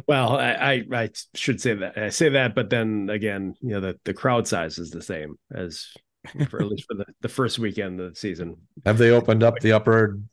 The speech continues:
Speaker 2: Bowl yet, or is it still closed this year?
Speaker 1: No, yeah, they're, they're just selling the first two bowls and there's first two levels, and, and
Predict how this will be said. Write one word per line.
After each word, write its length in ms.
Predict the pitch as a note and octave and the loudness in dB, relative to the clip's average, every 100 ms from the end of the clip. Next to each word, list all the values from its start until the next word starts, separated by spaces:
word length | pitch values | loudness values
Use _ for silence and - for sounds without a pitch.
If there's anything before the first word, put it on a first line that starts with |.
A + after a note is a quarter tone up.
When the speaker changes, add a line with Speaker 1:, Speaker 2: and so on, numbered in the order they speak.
| _ | _
Speaker 2:
Bowl 340 | G#2 G#2+ A#2 A#2+ | -2 2 4 4
yet, 180 | B2 | 2
or 60 | B2+ | 2
is 80 | F#2+ | -2
it 100 | E2 | -6
still 200 | G#2 F#2+ | -10 -8
closed 320 | - G2+ G2+ | -4 -4 -2
this 180 | F2+ - | -4 -2
year? 60 | |
Speaker 1:
No, 480 | C3+ C3 B2+ A#2+ A#2 | 0 2 2 2 2
yeah, 240 | A#2+ A#2+ A#2+ | 2 0 2
they're, 180 | B2 | 2
they're 260 | A#2 A#2 A#2+ | 0 0 0
just 220 | A2+ A#2 | -2 -2
selling 240 | C#3 A#2+ A2+ | 0 0 -2
the 80 | |
first 340 | A2 B2 A2 - | -4 -4 -4 -2
two 160 | B2 | -2
bowls 600 | G2+ G#2 G#2 G#2 G2+ G2 | 0 0 0 0 -2 -6
and 160 | G2 F2 | -10 -10
there's 200 | F#2+ - | -12 -10
first 280 | - A2 - | -6 -4 -2
two 100 | A#2+ | -2
levels, 440 | G#2 G#2+ G#2 G#2 | 0 0 0 -2
and, 240 | F#2+ F2 - | -6 -10 -14
and 340 | F2 F#2+ F2 | -12 -10 -10